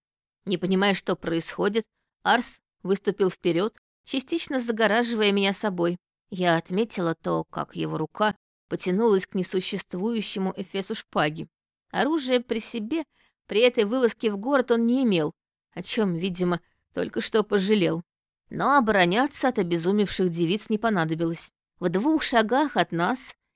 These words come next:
и шустро забравшегося по моему платью кота девицы распластались в низких поклонах.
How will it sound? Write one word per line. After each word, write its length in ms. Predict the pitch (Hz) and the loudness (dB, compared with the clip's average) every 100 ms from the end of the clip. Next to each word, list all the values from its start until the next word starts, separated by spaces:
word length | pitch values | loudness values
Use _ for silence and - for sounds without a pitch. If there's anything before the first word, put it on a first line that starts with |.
| _ | _
и 320 | - 160 160 202 | 0 2 2 0
шустро 500 | - 202 208 185 170 | -2 0 0 2 2
забравшегося 800 | 165 160 175 185 180 165 - 170 | 2 4 2 2 0 0 0 -2
по 120 | 165 | 0
моему 320 | 165 165 180 | 0 2 0
платью 440 | - 170 185 - | -2 0 0 0
кота 400 | - 151 - 190 220 _ _ _ _ - | -4 -4 0 -2 -2 _ _ _ _ -10
девицы 560 | 170 214 294 359 - | 0 2 2 0 0
распластались 840 | 311 269 - 202 - 220 247 247 208 | -2 -2 0 -2 0 -2 0 -2 -2
в 60 | |
низких 360 | 190 196 - 202 | 0 0 -4 -4
поклонах. 640 | - - 175 170 175 - | -4 0 2 2 0 -6